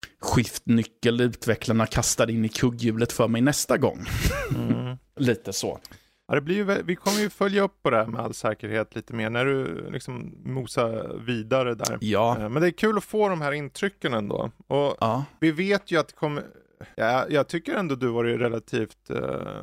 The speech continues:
Speaker 2: objektiv i hur du tycker nu och framförallt så här, ändå överraskande positiv.
Speaker 1: Ja,
Speaker 2: För
Speaker 1: ja.
Speaker 2: sist jag hörde dig så var,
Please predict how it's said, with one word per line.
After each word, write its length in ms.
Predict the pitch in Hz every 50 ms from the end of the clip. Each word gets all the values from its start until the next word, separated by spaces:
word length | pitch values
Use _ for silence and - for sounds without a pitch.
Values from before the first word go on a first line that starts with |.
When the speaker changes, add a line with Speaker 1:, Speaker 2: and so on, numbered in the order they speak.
| - - - - - - - - - - - -
Speaker 2:
objektiv 720 | - 160 175 185 202 214 - - - - 165 156 147 151
i 80 | 143
hur 180 | 120 139 135 123
du 80 | 120
tycker 380 | - - - 170 - _ 180 160
nu 180 | 135 123 117 113
och 280 | 117 113 113 120 120 -
framförallt 640 | - 131 120 117 - - 117 120 131 156 160 -
så 120 | - - 151
här, 260 | 127 113 117 113 107 _ _ _ _ _ _ _ _ _ _ - 311
ändå 340 | 180 123 135 156 - - - _ _ _ _ _ - -
överraskande 540 | 180 151 123 131 147 160 - - 180 160
positiv. 340 | - - 202 233 180 135 135
Speaker 1:
Ja, 80 | 139 165
Speaker 2:
För 80 | 104
Speaker 1:
ja. 120 | - 127 113
Speaker 2:
sist 280 | - 233 226 - -
jag 100 | 202 160
hörde 300 | 147 147 135 120 123 120
dig 180 | 113 117 117 117
så 140 | - - 131
var, 340 | 113 127 127 127 110 -